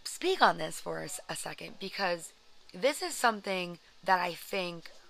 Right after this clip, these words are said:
a lot of us tell ourselves. That, that there either were no red flags or we didn't see the red flags or whatever. But here's the thing. The flags are always there. It's just you're not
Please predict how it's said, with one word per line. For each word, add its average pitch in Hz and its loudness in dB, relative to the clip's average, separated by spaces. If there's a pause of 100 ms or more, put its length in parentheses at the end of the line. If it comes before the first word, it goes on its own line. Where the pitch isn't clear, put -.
(200)
a 180 0
lot 185 12
of 220 4
us 185 6
tell 185 -2
ourselves. - -12 (1600)
That, 190 6
that 185 2
there 220 6
either 220 4
were 208 4
no 196 4
red 185 -2
flags 165 -2
or 151 -6
we 151 -10
didn't 156 -8
see 175 -10
the 160 -4
red 156 -6
flags 156 -6
or 156 -6
whatever. - 0 (960)
But 202 6 (440)
here's 240 2
the 196 -4
thing. 170 -4 (680)
The 190 -4
flags 220 2 (140)
are 190 4
always 170 -2
there. - -10 (1300)
It's - 2
just 330 4
you're 240 2
not 220 6